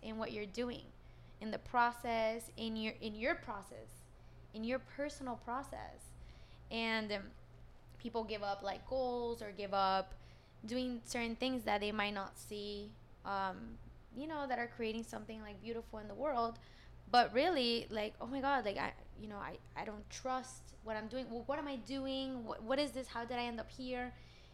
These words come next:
You end up not really trusting yourself. And it's, it's hard. It's hard. Like, the other day, I was going out with some friends, and I was wearing,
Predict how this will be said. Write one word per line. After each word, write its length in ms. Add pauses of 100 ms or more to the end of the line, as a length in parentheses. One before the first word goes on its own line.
(120)
You 100
end 140
up 100
not 220
really 200
trusting 460
yourself. 640 (160)
And 420 (960)
it's, 260
it's 200
hard. 400
It's 200
hard. 160
Like, 200 (100)
the 80
other 180
day, 460
I 120
was 180
going 280
out 140
with 80
some 140
friends, 360
and 360 (560)
I 80
was 180
wearing, 540